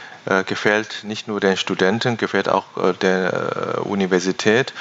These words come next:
Und auch die, äh, das zweite Thema, was du ausgewählt hast, äh, äh, technische,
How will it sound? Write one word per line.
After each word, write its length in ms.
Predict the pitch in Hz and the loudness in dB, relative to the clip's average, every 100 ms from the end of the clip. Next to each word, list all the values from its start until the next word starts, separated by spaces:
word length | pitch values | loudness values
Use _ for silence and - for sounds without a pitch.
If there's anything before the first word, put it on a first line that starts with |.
| - - | -10 -6
Und 220 | - 107 104 | 2 4 6
auch 180 | 101 | 4
die, 400 | - 101 98 98 | 2 -2 -2 -2
äh, 520 | 95 - 98 95 92 95 | -4 0 2 4 2 2
das 160 | 98 - | 0 0
zweite 300 | - 113 135 | 0 0 0
Thema, 420 | - 98 98 107 | -6 -4 -2 -2
was 180 | 98 - | -6 -10
du 80 | 98 | -4
ausgewählt 580 | 98 101 98 95 92 101 | -2 -2 -2 2 2 2
hast, 320 | 101 104 - | 0 0 0
äh, 300 | 98 95 90 95 - - - - - - | 2 2 2 -4 -10 -12 -12 -14 -14 -2
äh, 280 | 95 90 90 | 2 2 0
technische, 760 | 117 117 113 98 - 92 90 | 0 0 2 2 2 2 2